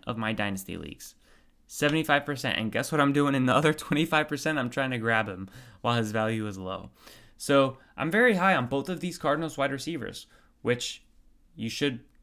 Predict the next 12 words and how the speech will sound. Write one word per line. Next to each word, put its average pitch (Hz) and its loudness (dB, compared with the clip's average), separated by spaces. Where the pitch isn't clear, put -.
be 127 0
like, 123 0
"Hey, 156 2
hey, 151 0
that's 123 -4
a, 123 -10
that's 110 -4
a 120 -10
sign, 160 -2
that's 117 -6
a 127 -10
sign," 156 -2